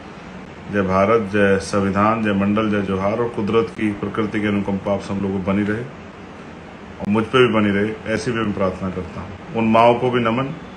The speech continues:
जिनके बच्चों ने इस आंदोलन में बहुत सारी, अ, भागीदारियाँ दी।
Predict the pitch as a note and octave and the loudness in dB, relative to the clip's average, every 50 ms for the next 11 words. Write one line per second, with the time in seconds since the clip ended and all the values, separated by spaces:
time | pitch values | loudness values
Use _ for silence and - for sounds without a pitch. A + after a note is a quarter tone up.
0 | - - - - - - - - - - A2 G#2+ G2 A#2 A2 G2+ A2 A2+ - - | -16 -16 -16 -16 -16 -16 -16 -16 -8 -2 -2 0 2 2 2 2 2 2 2 2
1 | C#3 C3+ C3 C3 B2 B2 A2+ G#2+ G#2+ G#2+ G#2+ G#2+ G#2+ G#2+ G#2 G2 G2+ G2 G#2 G#2 | 2 2 4 2 2 2 2 4 4 4 2 2 2 0 0 -2 0 0 0 -2
2 | - - G#2+ G2 F#2+ G2 G2 F2+ - - - - - - - - - - - - | 0 0 0 2 2 2 -2 -4 -8 -14 -16 -18 -18 -18 -18 -18 -16 -16 -16 -14
3 | - - F#2 F#2+ - G2 G2 G2 G2 G#2 G2+ G2 G2+ G2 G2 G2+ G2 F#2 F2 F#2 | -10 -8 -6 -4 -4 2 2 4 4 4 4 4 4 4 4 4 2 0 0 -4
4 | F2+ | -6